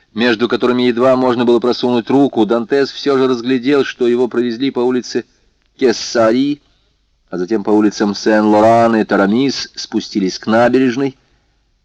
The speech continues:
немного погодя, сквозь решётку окна и сквозь ограду памятника, мимо которого они ехали, он увидел огни портового управления. Карета остановилась, пристав сошёл с козел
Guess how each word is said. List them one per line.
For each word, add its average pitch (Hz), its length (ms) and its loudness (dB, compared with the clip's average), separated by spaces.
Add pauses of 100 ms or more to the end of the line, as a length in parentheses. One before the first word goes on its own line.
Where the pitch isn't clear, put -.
(120)
немного 107 480 0
погодя, 131 680 2
сквозь 123 420 0
решётку 104 600 0
окна 104 420 0
и 123 100 4
сквозь - 380 0
ограду 98 400 2
памятника, 127 760 -2 (320)
мимо 110 220 0
которого 113 380 2
они 92 180 -2
ехали, 127 520 2 (500)
он 90 160 -4
увидел 127 280 2
огни 107 280 0
портового 110 680 2
управления. 127 800 -2 (680)
Карета 98 560 2
остановилась, 98 840 -4 (580)
пристав 127 460 0
сошёл 95 300 -2
с - 140 -8
козел 131 480 0